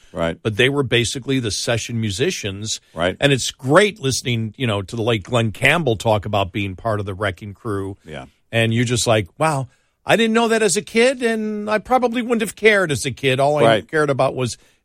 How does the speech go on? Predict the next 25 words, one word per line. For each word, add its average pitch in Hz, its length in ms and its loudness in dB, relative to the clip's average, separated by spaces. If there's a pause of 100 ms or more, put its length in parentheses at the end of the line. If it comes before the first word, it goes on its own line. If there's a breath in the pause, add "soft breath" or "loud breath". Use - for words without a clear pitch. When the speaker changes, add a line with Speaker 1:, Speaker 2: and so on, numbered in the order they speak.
(160)
Speaker 2:
did 135 200 6
it 127 100 2
sound 113 380 4
good?" 92 240 0
Speaker 1:
Right. 98 280 4
Speaker 2:
<laughs> 135 500 2
Speaker 1:
And 120 200 4
it's 131 180 0
Speaker 2:
But 117 80 -4
Speaker 1:
still, 127 240 2
you 131 100 -2
know, 135 100 2
the 120 120 -2
session 123 680 2
people 117 380 -4
are 110 80 2
still 120 280 0
being 117 360 0
hired, 104 500 0
you 104 80 -2
know, 98 140 2
the 90 160 -4
hired 95 280 -2
guns 95 280 -2
thing. 98 320 -4